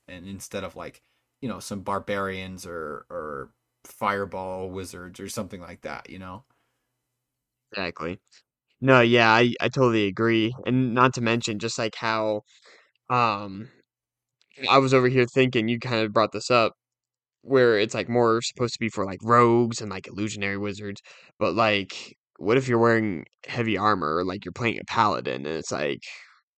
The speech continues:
Speaker 2: your stealth is just out the window? I haven't read, uh, I haven't read into it, but I'm pretty sure the module would give some tips on that.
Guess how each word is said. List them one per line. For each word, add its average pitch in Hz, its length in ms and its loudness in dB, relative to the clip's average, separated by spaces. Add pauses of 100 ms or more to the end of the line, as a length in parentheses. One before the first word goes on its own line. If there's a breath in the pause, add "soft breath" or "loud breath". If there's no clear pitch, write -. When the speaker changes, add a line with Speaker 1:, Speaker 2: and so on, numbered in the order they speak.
Speaker 2:
your 87 160 -6
stealth - 380 0
is - 80 -14
just - 280 -12
out 95 140 -2
the 71 100 -6
window? 73 560 -4 (640 soft breath)
I 127 80 6
haven't 131 280 4
read, 117 200 6
uh, 107 160 6 (460)
I 113 100 2
haven't 117 220 0
read 98 180 -2
into 107 280 -4
it, 139 180 2
but 101 200 -4 (100)
I'm 92 100 -14
pretty 135 360 0
sure 117 240 0
the 107 80 -2
module 104 540 -2 (180)
would 117 640 2 (220)
give 120 160 0
some 80 220 -8
tips - 640 -4 (220)
on 139 420 2
that. 180 340 -4